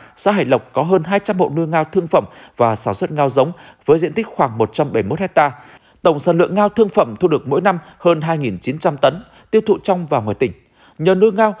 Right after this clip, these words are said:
mà nhiều hộ dân trong xã đã thoát nghèo, hàng chục gia đình trở nên khá giả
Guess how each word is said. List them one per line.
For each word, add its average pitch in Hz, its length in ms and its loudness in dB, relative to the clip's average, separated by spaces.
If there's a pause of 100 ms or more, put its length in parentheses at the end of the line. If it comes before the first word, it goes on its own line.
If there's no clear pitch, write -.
(120)
mà 185 160 2
nhiều 175 180 -2
hộ - 120 -4
dân 190 280 0
trong 165 160 -4
xã 143 200 -4
đã 139 140 -4
thoát 220 200 -8
nghèo, 127 220 -4 (280)
hàng 170 240 0
chục - 200 2
gia 226 120 2
đình 151 240 0
trở 113 120 0
nên 113 200 -4
khá - 200 -6
giả 143 240 -4